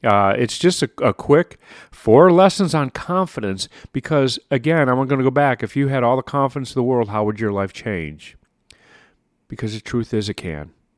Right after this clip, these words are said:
You can live the life you want. It really just takes you deciding to do it. You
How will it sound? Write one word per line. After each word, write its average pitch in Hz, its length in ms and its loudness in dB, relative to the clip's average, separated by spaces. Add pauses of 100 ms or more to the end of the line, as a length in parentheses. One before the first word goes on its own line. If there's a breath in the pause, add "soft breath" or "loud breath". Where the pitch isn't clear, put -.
(680 soft breath)
You 127 160 -2
can 107 340 -4
live 117 280 0
the 120 100 -2
life 101 360 0
you 101 140 0
want. 87 480 -6 (380 soft breath)
It 143 180 0
really 147 460 4
just 135 320 -6
takes 127 420 -4
you 113 680 4 (300 soft breath)
deciding 107 1000 -4
to 113 120 -12
do 95 320 -4
it. 87 100 -8
You 127 680 4